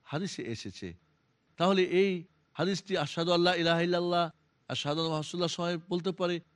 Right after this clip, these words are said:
অথবা আজান শেষেও বলতে পারেন, কোনো সমস্যা নেই। এবং এই অসিলার দোয়াটাও পড়বে। এর দ্বারা সওয়াব হবে অধিক। আল্লাহ রাব্বুল আলামিন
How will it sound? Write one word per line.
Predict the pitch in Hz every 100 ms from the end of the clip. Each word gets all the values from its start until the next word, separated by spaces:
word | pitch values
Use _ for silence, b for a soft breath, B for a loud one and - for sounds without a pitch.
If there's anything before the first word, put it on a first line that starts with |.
| -
অথবা | 214 226 226
আজান | 185 175 160
শেষেও | - 160 156
বলতে | 135 117 131
পারেন, | - 117 120 104 _ _ -
কোনো | 131
সমস্যা | 127 - 113 113 -
নেই। | 113 107 - _ _
এবং | - 151 151 -
এই | 135 139
অসিলার | 127 - 165 147
দোয়াটাও | 135 127 110 110 98
পড়বে। | 113 113 117 101 _ _ _
এর | 190 247
দ্বারা | 233 190 165 143 131 _ _ _
সওয়াব | - - 143 131
হবে | 117 123
অধিক। | 95 113 127 170 147 117 _ _ -
আল্লাহ | 135 147 139
রাব্বুল | 127 123 131
আলামিন | 123 127 135 127